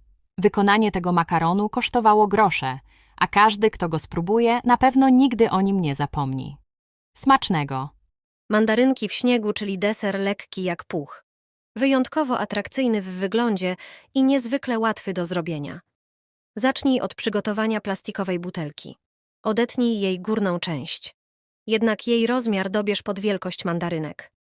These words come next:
Speaker 2: Następnie obierz cztery mandarynki, dokładnie usuwając białe skórki. Po czym przygotuj mleczną bazę, która wizualnie posłuży jako śnieg. Dwadzieścia gram żelatyny zalej ciepłą wodą. Odstaw na piętnaście minut do ostygnięcia.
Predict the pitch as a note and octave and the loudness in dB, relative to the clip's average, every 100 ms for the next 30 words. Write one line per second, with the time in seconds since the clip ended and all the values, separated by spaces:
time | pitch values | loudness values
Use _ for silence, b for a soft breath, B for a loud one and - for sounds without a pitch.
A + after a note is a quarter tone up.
0 | _ A3+ A3+ - C#4 - B3 - G#3+ A3 | _ -4 -2 0 -2 0 -2 -2 -2 -2
1 | - - - A#3+ A3+ F#3+ F3+ F#3 F3+ E3+ | -4 -6 -4 0 0 0 -2 -2 -4 -6
2 | - A#3+ B B B B A3 - D#4 C4+ | -6 -6 B B B B -4 -2 0 0
3 | C4+ A3+ A3+ G#3+ A3 G3+ F3+ G3+ F#3 F3+ | 0 -2 -4 -2 -2 -4 -4 -4 -4 -6
4 | - E3+ - D#3 E3 _ _ _ _ _ | -8 -10 -10 -14 -16 _ _ _ _ _
5 | - A3 A3+ G#3+ - G#3 A#3 A#3+ G#3+ G#3 | -6 -2 -2 -2 -2 -2 -2 -2 -2 0
6 | A3 - F#3+ F3+ G3 G#3+ C4+ - A#3+ A3 | -2 -4 -4 -2 -4 -2 -6 -6 -6 -4
7 | G3 A3 A3 A3+ A#3 A3 G3+ F#3 G#3+ G3+ | -2 -2 -2 0 0 -2 -4 -6 -6 -4
8 | G3 F3 F#3+ - F#3 D#3 - - _ _ | -4 -4 -4 -4 -4 -6 -12 -20 _ _
9 | _ _ - G#3 G#3 A#3 - A3 G#3+ G#3+ | _ _ -6 -2 0 0 -2 -4 -2 -2
10 | G#3 G3 F#3+ B3 A#3 G#3 G3+ F#3+ F#3 G3+ | 0 -2 -2 0 0 0 0 -2 -2 -4
11 | F#3 F#3+ F3+ F3 E3 E3 E3+ - _ _ | -4 -4 -4 -6 -6 -8 -12 -16 _ _
12 | _ _ _ - A#3+ - - G3+ G3+ F#3+ | _ _ _ -2 -2 -2 -4 -4 -4 -4
13 | G3 G#3 G#3 - G#3 G#3 F#3+ F3+ G#3 F#3+ | -4 -2 -4 -4 -2 -2 -2 -4 -4 -4
14 | - G#3+ F#3+ F3+ E3+ - F3+ | -4 -4 -2 -4 -4 -6 -8